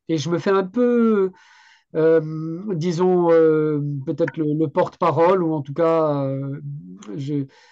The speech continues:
je pense que la, la, la cause de ces peuples indigènes et leur, leur, leur message aussi par rapport, euh, à la nature, euh, est, est, est important. Je le mets un peu en relation avec les, les chevaux. Et on fait des réunions,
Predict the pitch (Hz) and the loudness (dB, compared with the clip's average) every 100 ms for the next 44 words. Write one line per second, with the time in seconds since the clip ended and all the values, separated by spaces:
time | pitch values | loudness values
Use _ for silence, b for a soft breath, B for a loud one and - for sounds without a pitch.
0 | b - 156 202 220 - 196 175 165 160 | b -12 -6 0 0 0 -2 2 2 2
1 | 160 156 165 170 165 220 214 180 156 170 | 2 0 0 -2 0 2 2 0 -2 -2
2 | 180 170 165 160 180 170 160 151 156 147 | -4 -2 -4 -2 -2 0 0 2 0 0
3 | 151 156 156 147 165 196 - 185 185 165 | -2 -2 -4 -4 -2 -4 -2 0 0 -2
4 | 160 - 190 175 143 147 170 160 147 143 | -8 -8 -8 -6 -4 -2 0 0 -2 -6
5 | - 160 165 160 156 196 185 156 147 139 | -4 -2 0 0 -2 -4 -2 -2 -4 -6
6 | b b b b 156 147 147 143 139 135 | b b b b -4 0 0 0 -2 -6
7 | 160 220 147 143 - 160 175 156 180 - | -8 -4 -2 -2 -2 -2 0 -2 -2 0
8 | 202 226 185 180 175 185 180 170 165 147 | 0 0 0 2 2 2 2 4 2 0
9 | 165 160 147 156 151 143 180 - 180 160 | 0 0 0 -2 0 0 -2 -2 -2 -2
10 | 202 - _ _ _ _ _ _ _ _ | -4 -6 _ _ _ _ _ _ _ _
11 | _ - 208 214 160 202 175 170 160 151 | _ -4 2 2 2 0 2 2 2 -2
12 | b b b b 147 180 208 185 180 | b b b b -4 0 2 2 0